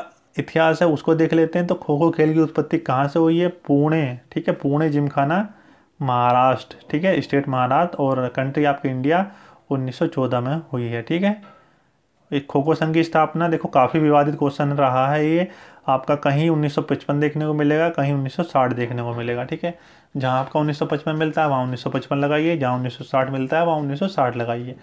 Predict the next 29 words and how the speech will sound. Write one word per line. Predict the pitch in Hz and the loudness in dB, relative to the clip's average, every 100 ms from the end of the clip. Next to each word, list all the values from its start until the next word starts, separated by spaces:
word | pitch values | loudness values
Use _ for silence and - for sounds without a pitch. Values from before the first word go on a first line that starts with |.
| - - _ _ - | -20 -20 _ _ -2
लेकिन | 131 147 185 240 233 | 2 4 4 2 0
अगर | 208 160 170 160 | 2 2 2 2
जहाँ | 139 135 | 2 0
पर | 139 160 | 0 -2
दोनों | 127 131 139 170 | 0 0 0 2
मिल | 165 156 | 2 4
जाएंगे | 135 131 131 | 2 0 0
आपको, | 131 127 160 | -2 -2 -2
तो | 160 | 0
वहाँ | 127 123 | 2 0
पर | 123 135 | 2 2
आपको | 123 - - | 2 -2 -6
उन्नीस | 143 131 123 | -4 -6 -4
सौ | 165 | -6
साठ | - 123 120 | -2 -2 -2
लगाना | 127 123 120 | -2 -2 -4
है, | 123 | -6
ठीक | - 151 | -8 -4
है। | 190 214 - _ _ _ _ _ 139 | -2 -2 -10 _ _ _ _ _ -4
जो | 139 - | -4 0
ऑफिशियल | 143 135 165 180 175 | 0 2 2 2 2
है, | 170 185 | 4 2
वो | 185 175 | 2 0
उन्नीस | 143 143 147 | 0 -2 -4
सौ | |
साठ | 180 - 127 117 - | -6 -2 -2 -2 -6
है, | 127 - _ | -12 -14 _
याद | 139 143 | 0 2
रखिएगा। | 139 135 147 185 247 | 0 -2 0 0 -2